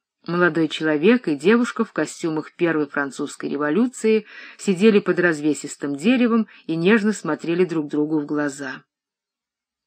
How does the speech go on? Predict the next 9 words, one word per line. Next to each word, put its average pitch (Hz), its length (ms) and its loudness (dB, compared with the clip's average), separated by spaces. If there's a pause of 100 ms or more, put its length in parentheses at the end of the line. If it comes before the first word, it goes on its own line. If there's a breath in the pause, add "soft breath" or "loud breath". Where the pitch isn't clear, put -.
(1080)
Направо 254 640 6
от 214 220 4
диванчика 196 840 0 (360)
была 214 300 4
пробита 226 440 4
в - 60 -4
стене 240 280 4
небольшая 233 640 4
дверь, 139 500 -4